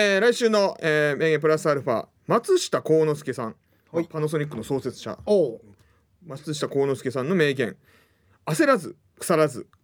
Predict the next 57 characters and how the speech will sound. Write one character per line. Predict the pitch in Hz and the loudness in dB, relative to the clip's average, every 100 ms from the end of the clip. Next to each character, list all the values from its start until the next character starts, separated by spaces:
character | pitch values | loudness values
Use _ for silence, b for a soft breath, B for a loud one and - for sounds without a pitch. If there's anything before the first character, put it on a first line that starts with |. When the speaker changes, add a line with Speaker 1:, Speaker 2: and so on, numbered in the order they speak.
| _ | _
Speaker 1:
諦 | 127 - 160 | -10 -2 0
め | 151 127 | 0 -2
ず。 | - _ _ - | -8 _ _ -6
Speaker 2:
お | 131 123 123 127 | -4 0 0 0
ー、 | 139 | -2
い | 135 | -4
い | |
言 | 131 131 | -10 -12
葉。 | 101 90 | -14 -18
Speaker 1:
う | 101 | -20
ん。 | 98 90 - _ _ _ _ | -20 -20 -20 _ _ _ _
そ | 269 | -2
こ | 320 | 0
の | 311 151 - _ | 2 0 -4 _
最 | - 294 269 | 0 2 4
後 | 147 | 0
の | 139 | 0
諦 | 277 262 | 0 0
め | 262 | 0
ず | 220 | 2
を | 269 | 2
丸 | 147 156 | 2 2
々 | 147 120 | 0 -2
に | 104 | -4
し | - | -2
て、 | 311 - _ b b b | -2 -2 _ b b b
焦 | 143 302 | 0 4
ら | 277 202 | 4 2
ず、 | 123 _ _ _ | -4 _ _ _
腐 | - - 214 | -8 0 2
ら | 214 | 2
ず、 | 135 - _ _ _ - | -2 -16 _ _ _ -10
丸 | 123 180 | 0 2
々 | 175 123 - _ - | 2 -2 -10 _ -8
Speaker 2:
な | 175 | -2
る | 185 | 2
ほ | 170 | 2
ど。 | 151 151 - | 0 -4 -6
Speaker 1:
で | 185 165 | -2 -2
い | |
き | - | -2
た | 120 | -6
い | |
と | 104 92 | -4 -8
思 | 98 | -8
い | |
ま | 95 92 | -10 -10
す。 | - 139 | -6 -2
Speaker 2:
は | 151 | 0
い。 | 196 | -2
Speaker 1:
よ | 120 - _ - | -4 -20 _ -12
ろ | 113 | -12
し | - | -10
く | 120 | -12
お | |
願 | 113 | -10
い | 104 | -12